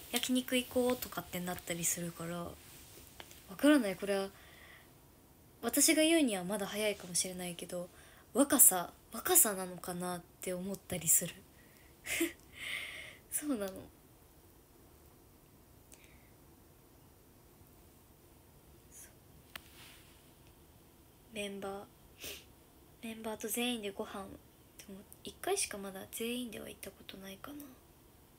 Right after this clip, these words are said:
メンバーだけで。あとは花と一回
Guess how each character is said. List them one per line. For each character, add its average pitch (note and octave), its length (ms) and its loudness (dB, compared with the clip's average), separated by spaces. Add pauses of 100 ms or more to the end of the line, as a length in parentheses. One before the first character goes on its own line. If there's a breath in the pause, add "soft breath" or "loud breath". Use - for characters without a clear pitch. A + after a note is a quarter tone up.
(580)
メ G#3 100 -6
ン G3+ 60 -10
バ G3 160 -10
ー - 40 -12
だ F#3+ 100 -8
け - 180 -6
で。 - 180 -10 (4000 loud breath)
あ D4+ 80 -2
と E4 180 2
は D#4+ 320 4 (160)
花 D4 300 2
と G3 160 -4
一 F#3 120 -6 (160)
回 G3 380 -6